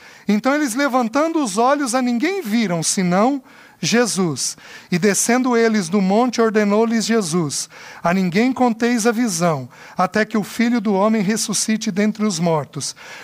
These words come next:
Mas os discípulos o interrogaram: 'Por que dizem, pois, os escribas ser necessário que Elias venha primeiro?' Então Jesus respondeu: 'De fato, Elias virá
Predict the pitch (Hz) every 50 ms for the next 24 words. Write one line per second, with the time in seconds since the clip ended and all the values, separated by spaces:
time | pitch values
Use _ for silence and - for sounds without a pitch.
0 | - - 180 180 175 151 247 285 226 196 262 269 226 - - - 254 302 311 -
1 | 311 294 285 226 214 262 262 254 226 262 240 208 240 269 220 196 202 190 170 151
2 | 139 139 139 - - - - - - - - - 311 311 302 - 370 415 370 285
3 | 220 269 277 254 196 226 226 208 214 226 240 240 240 226 196 - - - - -
4 | - 220 214 170 196 196 - - - - - 226 254 254 202 165 165 151 - -
5 | - 262 - - 220 220 226 220 214 220 214 196 - - - 208 214 220 202 190
6 | - - 208 190 185 180 185 214 233 214 180 156 147 - - - - - - -
7 | - - 139 175 202 208 202 190 - - 165 165 165 185 214 233 233 185 147 139
8 | - - - - - - - - - 175 170 165 196 202 202 175 190 185 143 175
9 | 214 202 160 180 196 190 - - 220 202 185 160 156 147 139 131 131 - _ -
10 | - - - - - - _ - 139 196 196 - - - 202 190 165 147 - -
11 | - 123 117 - _ _ - - - - - 180 185 185 196 214 220 214 180 151
12 | 156 160 175 165 151 160 170 196 214 233